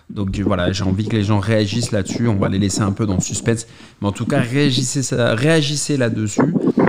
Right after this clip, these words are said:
À nous dire si vous voulez revenir un peu en arrière, comme à l'époque d'M S N il y a, il y a quinze ans, euh, sur un peu slow down, tu vois, il y a le slow, tout est slow maintenant, slow food, euh, tout, on veut revenir à... On est allé trop vite, il y a trop d'A V C là,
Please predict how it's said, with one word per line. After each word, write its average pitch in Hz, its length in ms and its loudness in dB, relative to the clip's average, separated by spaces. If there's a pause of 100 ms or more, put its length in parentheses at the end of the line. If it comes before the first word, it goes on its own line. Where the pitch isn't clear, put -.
(380)
À 113 100 4
nous 117 120 4
dire 127 220 2
si - 200 -2
vous 117 200 0
voulez 120 160 4
revenir 127 400 2
un 120 80 2
peu - 100 2
en 117 160 4
arrière, 117 380 2
comme 107 140 0
à 98 60 2
l'époque - 320 2
d'M 101 140 2
S 98 220 -4
N 113 140 -2
il - 20 -2
y 104 60 -2
a, 95 420 -4
il - 120 -14
y - 60 -12
a - 300 -8 (320)
quinze 113 320 2
ans, 139 240 2 (720)
euh, 92 560 0
sur 113 480 2
un 104 80 4
peu 120 180 2
slow 123 380 2
down, 127 260 2
tu 113 140 -4
vois, 113 160 0
il 104 80 2
y - 20 2
a 95 40 -2
le 95 120 -2
slow, 123 420 2
tout 135 240 -4
est 143 60 4
slow 151 300 2
maintenant, 110 260 4
slow 139 300 4
food, 160 500 4
euh, 120 220 4
tout, 151 160 -4
on 127 80 6
veut 117 140 4
revenir 139 420 4
à... 113 300 2 (440)
On 110 100 4
est 123 80 8
allé 135 180 6
trop 147 200 2
vite, 160 240 0
il 123 40 0
y 117 40 6
a 110 40 2
trop 156 180 0
d'A 135 100 4
V 135 140 4
C 151 180 2
là, 92 120 0